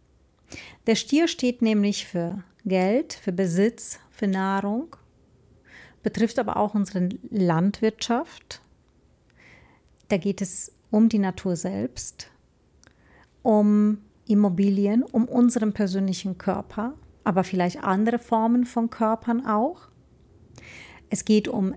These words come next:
Sicherheit, es geht um Werte und natürlich auf persönlicher Ebene auch den absoluten Selbstwert. Wobei Selbstwert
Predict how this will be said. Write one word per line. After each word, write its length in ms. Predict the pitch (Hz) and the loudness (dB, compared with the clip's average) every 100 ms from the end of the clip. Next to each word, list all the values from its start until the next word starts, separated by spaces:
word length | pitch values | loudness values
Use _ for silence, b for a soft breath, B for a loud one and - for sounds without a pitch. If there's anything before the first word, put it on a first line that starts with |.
| - | -2
Sicherheit, 960 | 180 160 196 190 220 214 214 233 302 | -2 2 2 2 2 2 0 0 -2
es 180 | 226 - | -6 -8
geht 360 | - 185 185 - | -6 -6 -4 -4
um 280 | 170 135 | -4 -2
Werte 800 | 175 170 170 165 - - 233 330 - _ _ _ | 0 0 -2 -8 -14 -2 0 0 -6 _ _ _
und 160 | - 240 | 2 4
natürlich 480 | 226 208 208 208 208 | 4 0 -4 -4 -6
auf 140 | - | -6
persönlicher 420 | 190 180 196 190 | -6 -4 -4 -4
Ebene 400 | - 185 190 226 | -6 -4 -4 -6
auch 180 | 180 165 | -8 -8
den 300 | - 175 170 165 _ | -8 -6 -6 -8 _
absoluten 540 | - - 180 180 180 | -12 -6 -6 -2 -2
Selbstwert. 640 | 160 190 233 - - - 180 | 2 0 0 -4 -8 -8 -6
Wobei 240 | 165 180 | -2 0
Selbstwert 840 | 170 214 285 - - 175 214 - | 2 2 2 -4 -6 -4 -4 -6